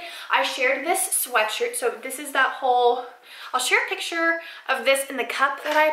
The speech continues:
posted on Instagram, but it's the perfect combo. Oh my gosh. So if you buy this sweatshirt in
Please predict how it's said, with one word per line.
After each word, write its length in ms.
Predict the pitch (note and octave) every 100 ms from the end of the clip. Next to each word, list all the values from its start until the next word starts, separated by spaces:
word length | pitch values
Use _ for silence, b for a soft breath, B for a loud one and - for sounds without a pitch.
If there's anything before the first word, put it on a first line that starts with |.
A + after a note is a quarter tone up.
| D#4
posted 300 | D#4+ - E4
on 100 | D#4+
Instagram, 560 | B3+ - E4+ F4 F#4+
but 80 | F#4
it's 200 | D#4+ -
the 80 | -
perfect 600 | - - F4+ A#4 A#4 -
combo. 800 | - G4 A4+ A#4 A#4 G4+ E4+ -
Oh 60 | -
my 100 | G4+
gosh. 260 | F4 D4+
So 80 | C4+
if 100 | C4
you 80 | B3
buy 160 | A3+ A#3
this 160 | F4+
sweatshirt 380 | D4+ - D4+ -
in 160 | C4+